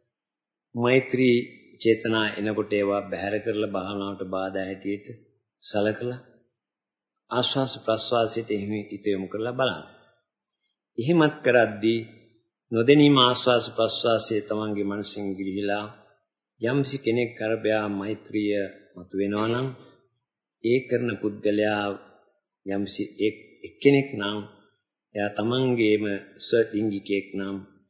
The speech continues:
ඒ පුද්ගලයාම තෝරාගෙන දිගටම භාවනා කරන්නට ඕන. මුලදී අපි වෛර නැත්තෙක් වේවා,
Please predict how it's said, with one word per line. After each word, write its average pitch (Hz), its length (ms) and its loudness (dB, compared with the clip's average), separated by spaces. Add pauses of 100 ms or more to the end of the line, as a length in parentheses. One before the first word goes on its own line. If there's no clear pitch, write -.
(340)
ඒ 101 160 -2
පුද්ගලයාම 95 720 -6
තෝරාගෙන 92 560 -6
දිගටම 98 440 -8 (920)
භාවනා 95 480 -4
කරන්නට 90 420 -8
ඕන. 87 240 -6 (760)
මුලදී 135 380 8
අපි 127 300 4 (580)
වෛර 113 280 6
නැත්තෙක් 110 540 0
වේවා, 107 440 0